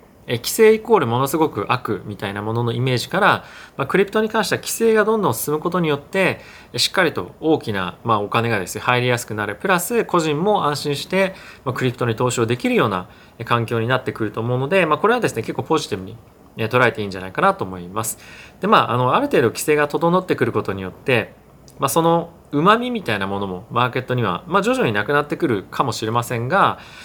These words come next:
まあ、あの、ビットコインとかイーサみたいなものを、中心にトレーディングしてる人たちからすると、し-、正直そんなにネガティブな、あの、サイドっていうのはないのかなと思うので、まあ、あの、全般的に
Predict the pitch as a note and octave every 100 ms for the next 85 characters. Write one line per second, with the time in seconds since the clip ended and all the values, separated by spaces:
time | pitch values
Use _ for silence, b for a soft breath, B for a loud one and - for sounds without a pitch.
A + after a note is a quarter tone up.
0 | B - G#3+ F3 D#3+ D3 D3 G3 A3+ D3+
1 | G#2+ C3+ B2+ G2 - A#2+ A2+ G2+ G2+ A2+
2 | D#3+ G2+ - - - - C#3 B2+ C#3 C3+
3 | B2+ C3+ C3+ C3+ C3+ - C#3 C3+ D3 B2
4 | - A2 G2+ C3 B2+ B2 - F#3 B3+ C#4
5 | G3 C3+ C3+ C3+ C3 C#3 C#3 G#2+ F#2+ F2+
6 | - A#2+ G#2 G#2 G#2 G#2 G2 B2+ A#2 G#2+
7 | - G2 G2 C3+ A2 G#2 G#2 G2+ G#2+ A2
8 | A2 F3+ C3 B B B B - F3 A#2
9 | G#2 A2+ A2 A#2 A#2+ A#2 C#3+